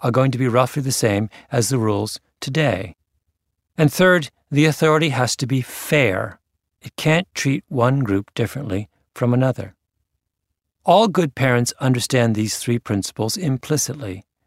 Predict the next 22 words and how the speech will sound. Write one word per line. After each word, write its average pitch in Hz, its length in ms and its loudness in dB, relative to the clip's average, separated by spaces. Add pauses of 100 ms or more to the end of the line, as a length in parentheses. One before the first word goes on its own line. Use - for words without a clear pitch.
(400)
If 127 100 0
you 180 100 6
want 185 120 6
to 160 40 2
stop 156 420 2
little 131 180 4
Johnny 120 420 2
from 120 220 -2
hitting 113 260 0
his 107 140 -2
sister, - 480 -4 (280)
you 151 80 -2
can't 190 340 2
look 135 260 2
away 120 260 4
one 107 240 0
time 92 420 -4
and 104 240 -2
scream 123 380 0
at 104 60 -2
him 90 100 -6
another. 90 420 -4